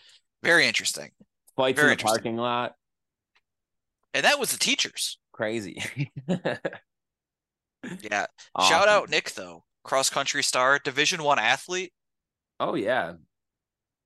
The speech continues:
Speaker 1: That,
Speaker 2: Crazy.
Speaker 1: that one is actually real. He is a Division One athlete.
Speaker 2: For cross country?
Speaker 1: Yeah.
Speaker 2: Is he really? I didn't know that.
Speaker 1: Yeah. Great guy. We love
Speaker 2: Very cool.
Speaker 1: Kano.
Speaker 2: Thanks, Nick.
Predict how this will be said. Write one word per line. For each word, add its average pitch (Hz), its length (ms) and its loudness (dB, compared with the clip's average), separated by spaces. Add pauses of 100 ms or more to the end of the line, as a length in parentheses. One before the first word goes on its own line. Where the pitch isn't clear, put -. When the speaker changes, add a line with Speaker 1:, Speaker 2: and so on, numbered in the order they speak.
(420)
Speaker 1:
That, 214 240 4
Speaker 2:
Crazy. 151 100 -2
Speaker 1:
that 196 120 4
one 165 100 0
is 143 100 -4
actually 135 280 -2
real. 104 200 -10
He 127 220 -10
is 120 120 -2
a 104 40 -12
Division 95 300 -10
One 76 100 -14
athlete. 55 400 -12 (1040)
Speaker 2:
For 127 100 -4
cross 147 260 2
country? 175 420 0 (360)
Speaker 1:
Yeah. 127 220 0 (500)
Speaker 2:
Is 156 120 -6
he 220 80 -8
really? 220 340 -4
I 104 80 -6
didn't 82 160 -10
know 175 160 -8
that. 87 240 -10 (160)
Speaker 1:
Yeah. 113 280 -10 (600)
Great 160 200 -2
guy. 101 320 -4 (240)
We 131 100 -10
love 147 200 4
Speaker 2:
Very 113 60 -2
cool. - 220 -2
Speaker 1:
Kano. 90 220 -10 (240)
Speaker 2:
Thanks, 139 280 0
Nick. 110 300 -2